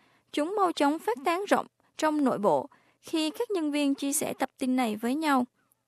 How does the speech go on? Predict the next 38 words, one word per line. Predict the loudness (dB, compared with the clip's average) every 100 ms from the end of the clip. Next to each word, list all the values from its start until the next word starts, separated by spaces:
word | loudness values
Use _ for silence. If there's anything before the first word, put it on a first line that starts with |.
| _ _ _ _ _ _ _ _ -2
Những | 0 2
nạn | 2 2
nhân | 0 0 -2
của | -4
cuộc | -6 -6 -2
tấn | -2 -2
công | -2 0 0
bị | -2
yêu | -4 -4
cầu | 0 0 0
phải | -4 -6 -4 -6 -4
trả | -8 -6
một | -6
khoản | -6 -6 -6 -2
tiền | -2 -2
từ | -2 -4
ba | 0 0 0
trăm | -2 -2
đến | 0
sáu | -2 -2 -2
trăm | -2 0
đô | 2 2
la | 2 0 -2 _ -20 -20 -6
để | -4 -4
khôi | 0 0
phục | 0 -6 -4
truy | -6
cập, | -4 -4 -6 _ _ _ _ -4
bằng | -2 -2
không | 0 0 2
các | -2 -6
dữ | -4 -2
liệu | -4
của | -2 -4
họ | -2 -4
sẽ | -4 -6
bị | -4 -4 -4
hủy. | -4 -4